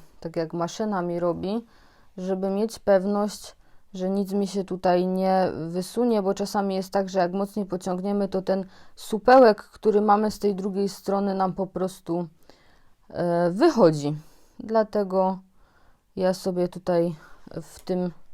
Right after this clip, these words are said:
jednym miejscu robię dwa, dwie, trzy takie pętelki, zanim pójdę, pójdę dalej. Mam, mam to zamocowane,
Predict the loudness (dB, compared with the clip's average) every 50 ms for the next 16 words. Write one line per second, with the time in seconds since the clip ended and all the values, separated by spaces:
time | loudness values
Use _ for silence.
0 | -20 -20 -20 -20 -20 -20 -20 -20 -20 -20 -20 -14 -4 2 6 6 6 6 6 0
1 | 0 2 2 2 2 2 2 2 2 0 0 -2 -4 -6 0 0 2 2 2 0
2 | 2 0 0 0 0 -2 -4 -6 2 6 8 8 10 10 8 6 2 -2 -4 -6
3 | -2 2 2 2 2 0 -4 -10 -4 -2 -2 -2 0 -2 -6 -4 -2 -2 -2 -2
4 | 0 4 4 6 6 4 2 -2 -8 -6 -4 -2 -2 -2 0 -2 -4 -4 -6 -6
5 | -6 -6 -4 -2 0 0 0 -2 -4 -12 -20 -20 -20 -20 -20 -20 -20 -20 -20 -20
6 | -20 _ _ _ -20 -20 -20 -20 -20 -20 -18 -10 -8 -8 -6 0 0 0 2 2
7 | 2 2 2 2 0 -4 -4 -6 -10 -14 -18 -20 -20 -20 -20 -20 _ _ _ _
8 | _ -20 -20 -20 _ -20 _ _ _ -20 -20 -20 -20 -16 -10 -8 -4 -2 -2 -2
9 | -2 -4 -6 -8 -6 -4 -2 -2 -2 -2 -4 -4 -2 -2 -2 -2 -2 -4 -4 -4
10 | -6 0 2 2 2 2 2 0 -2 -2